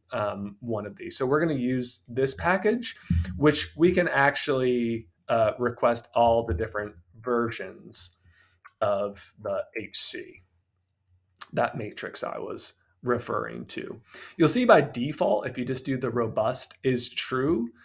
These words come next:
we get the H C three, but you can specifically request different ones. Again, I'm just showing so that you could. You'll notice if you actually scr-, scroll through these and look at the standard errors, there's really no difference.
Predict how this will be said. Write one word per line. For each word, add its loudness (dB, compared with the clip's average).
we -2
get 0
the 2
H -2
C -2
three, -4
but -4
you -4
can 2
specifically -2
request -2
different -6
ones. -4
Again, 0
I'm -2
just -4
showing -2
so -6
that -4
you -8
could. -2
You'll 8
notice 6
if 2
you 4
actually 2
scr-, -6
scroll 4
through 2
these 0
and -6
look -4
at -2
the -6
standard -2
errors, -2
there's 0
really 4
no -4
difference. -6